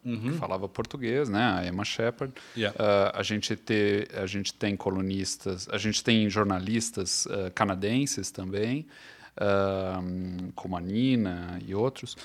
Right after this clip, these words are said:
Speaker 2: Ah, então, assim, sempre foi aberto a todo mundo, né?
Speaker 1: É.
Speaker 2: E eu acho que a aproximação, o fato da gente tá aqui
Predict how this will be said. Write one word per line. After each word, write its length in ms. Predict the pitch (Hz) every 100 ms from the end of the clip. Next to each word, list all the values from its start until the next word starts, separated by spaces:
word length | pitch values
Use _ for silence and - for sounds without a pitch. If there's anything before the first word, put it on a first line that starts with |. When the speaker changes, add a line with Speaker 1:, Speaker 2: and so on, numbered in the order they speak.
| - - -
Speaker 2:
Ah, 440 | - 101 98 98 98 -
então, 260 | 131 196 214
assim, 420 | 196 160 120 110
sempre 500 | - - 175 185 214
foi 360 | 202 - 139 165
aberto 440 | 208 120 127 123
a 40 | 101
todo 240 | 104 95
mundo, 400 | 87 92 92 - -
né? 240 | 90 98 87
Speaker 1:
É. 220 | 80 - -
Speaker 2:
E 160 | - 104
eu 160 | 104 113
acho 300 | 120 - 127
que 480 | - 117 110 107 110
a 100 | 127
aproximação, 1000 | - 139 - 127 117 113 - 110 104
o 20 | 110
fato 320 | 156 160 143
da 60 |
gente 260 | 123 120 110
tá 140 | -
aqui 500 | 101 - 104 98 95